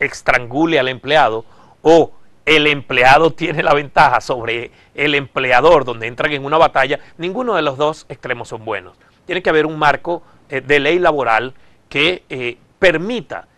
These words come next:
que tanto el empleador como el empleado se desarrollen de forma conjunta. Entonces, digamos que todo eso, usted lo ha dicho, todo el marco, todo el marco para una inversión real que te dé la seguridad como empresario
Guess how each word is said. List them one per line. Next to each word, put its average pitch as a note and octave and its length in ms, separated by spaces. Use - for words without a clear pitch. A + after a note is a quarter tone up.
que D3+ 100
tanto D3 580
el D#3 200
empleador C#3 580
como C3+ 200
el C3 60
empleado C#3 520
se F3+ 180
desarrollen D3+ 640
de A2+ 80
forma A2+ 320
conjunta. A2+ 560
Entonces, - 280
digamos B3 400
que G#3+ 260
todo B3+ 300
eso, A#3 220
usted F#3+ 180
lo G3+ 100
ha G#3 40
dicho, F3+ 220
todo C4+ 280
el A#3+ 120
marco, G3 800
todo G3+ 240
el G#3+ 100
marco C3+ 480
para D#3+ 260
una A3+ 260
inversión D#3 960
real C3 600
que D#3+ 140
te C#3+ 220
dé F3+ 180
la G#3 140
seguridad C#3 520
como E3 300
empresario B2 840